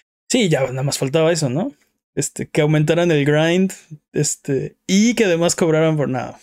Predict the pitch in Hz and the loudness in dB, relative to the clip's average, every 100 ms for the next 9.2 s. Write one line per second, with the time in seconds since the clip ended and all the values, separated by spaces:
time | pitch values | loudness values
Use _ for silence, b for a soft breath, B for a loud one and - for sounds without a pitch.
0 | b b - 120 123 - - - B B | b b -12 -10 -12 -12 -16 -16 B B
1 | B _ _ _ 165 165 156 156 151 156 | B _ _ _ 0 2 2 2 2 0
2 | - 170 170 165 185 196 190 170 160 151 | -2 0 0 2 0 2 2 2 2 2
3 | - 151 220 226 151 156 233 - B B | 0 0 0 0 0 0 0 -4 B B
4 | B _ _ _ _ _ _ _ - - | B _ _ _ _ _ _ _ -20 -6
5 | 147 139 160 147 147 143 156 139 151 180 | -2 0 0 0 0 0 0 2 2 2
6 | 233 - B B B 165 160 151 165 170 | -2 -6 B B B -2 0 2 0 2
7 | 190 226 - 180 180 175 185 196 202 208 | 2 0 0 0 2 2 2 2 0 -2
8 | - 151 143 139 135 135 135 135 135 131 | 0 0 2 0 -2 -2 -4 -4 -6 -6
9 | 139 - | -8 -10